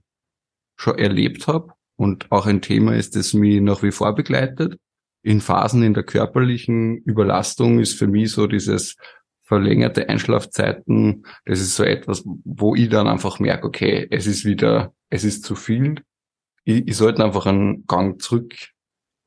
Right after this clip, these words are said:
äh, schalten, weil Schlaf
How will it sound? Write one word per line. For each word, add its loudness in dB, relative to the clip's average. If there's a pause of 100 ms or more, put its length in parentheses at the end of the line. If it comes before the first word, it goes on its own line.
(120)
äh, 0
schalten, -2 (260)
weil 0 (240)
Schlaf -2